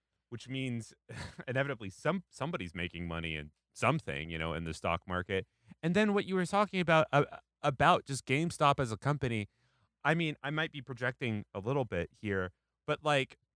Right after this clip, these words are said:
it's, it's, it's almost, like, s-, a little bit, I don't know if inspiring is the word, because it's like, imagine you're a board of directors for a company that, for all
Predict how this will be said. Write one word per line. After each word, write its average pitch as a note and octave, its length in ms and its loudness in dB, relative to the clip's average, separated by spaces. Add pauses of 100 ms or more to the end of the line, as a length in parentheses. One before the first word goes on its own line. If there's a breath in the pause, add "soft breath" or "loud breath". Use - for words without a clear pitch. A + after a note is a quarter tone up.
(580)
it's, E3 260 -2
it's, E3+ 260 -2
it's E3+ 160 0
almost, G3 680 4
like, D#3+ 520 2 (280)
s-, - 480 -4
a B2 80 2
little B2+ 280 0
bit, C#3+ 320 2 (100)
I B2+ 80 -2
don't D#3 80 2
know D3 80 4
if B2+ 80 -2
inspiring C#3+ 720 4
is E3 180 -2
the E3+ 100 -2
word, E3 380 4
because C3+ 500 2 (500)
it's - 120 -4
like, D#3+ 200 4 (160)
imagine G#3+ 460 4
you're G3 260 8
a D#3+ 60 8
board C#3+ 280 6
of C#3 100 4
directors A2 600 2
for A2+ 200 2
a G2+ 60 2
company A2+ 420 0
that, G2+ 220 2
for A#2+ 140 2
all A2+ 220 4